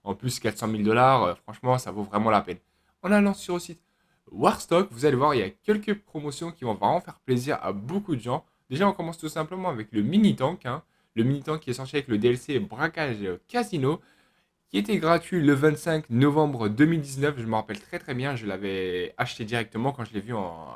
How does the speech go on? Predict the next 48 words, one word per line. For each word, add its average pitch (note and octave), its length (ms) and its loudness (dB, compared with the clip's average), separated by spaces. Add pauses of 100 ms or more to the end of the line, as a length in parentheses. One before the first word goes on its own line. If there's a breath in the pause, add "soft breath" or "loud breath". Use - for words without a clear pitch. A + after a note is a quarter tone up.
à G2+ 120 -4
zéro G#2 240 4
dollar, D#3+ 280 4
hein, A2 60 2
parce - 160 -14
que G2 220 -2
c'était A2+ 280 -4
le A#2+ 120 4
petit - 320 -2
cadeau D#3 360 2 (400)
de A2+ 160 4
Noël B2 320 4
que G#2+ 120 -14
Rockstar G2+ 320 -6
nous F#2+ 160 -2
auront F2+ 100 -14
offert. - 280 -8 (100)
Mais D3 120 -4
cette E3+ 240 -6
fois, D#3 220 -6
il C#3 80 -6
est D3 40 0
en C#3+ 60 0
promotion. C3+ 520 -6 (380)
Deuxième F#3+ 380 4
véhicule F#3 360 -2
en F3 80 -2
promotion E3 500 -14
sur E3 180 -8
Warstock, E3 380 -6
c'est - 140 -10
la E3+ 120 2
Stramjet. D#3+ 640 2 (480)
Mon D#3 220 6
meilleur D#3+ 340 4
véhicule D3+ 420 2
pour D3+ 260 -4
moi, D3 340 2
personnellement, D3 600 0
à G#2 80 6
l'heure B2+ 140 6
actuelle B2+ 320 0
sur - 160 -6
G B2 140 -4
T - 40 -8
A B2 40 -4
en A#2+ 60 -2
ligne. C3+ 200 -2